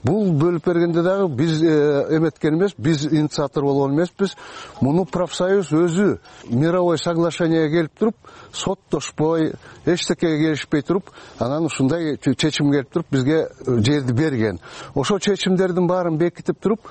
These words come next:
э, межрайонный областной суд, э, бизге бекитип берген. Бекитип берип туруп, ошонун негизинде бизге кызыл китеп берилген.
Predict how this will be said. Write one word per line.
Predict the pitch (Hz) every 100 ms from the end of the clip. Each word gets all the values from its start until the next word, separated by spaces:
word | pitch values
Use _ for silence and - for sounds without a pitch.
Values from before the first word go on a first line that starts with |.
| - - -
э, | 123 123 123 123 123
межрайонный | 147 156 165 175 165 156 151
областной | 156 160 - 156
суд, | 135 208 208 - - - -
э, | 113
бизге | 113 143 143
бекитип | 165 139 175 - -
берген. | 135 117 92 - - - - - -
Бекитип | 127 151 - -
берип | 175 160
туруп, | - 214
ошонун | - 175
негизинде | 175 170 165 170
бизге | 160 143 160
кызыл | - 151 160 156
китеп | - 180 -
берилген. | 139 117 101 87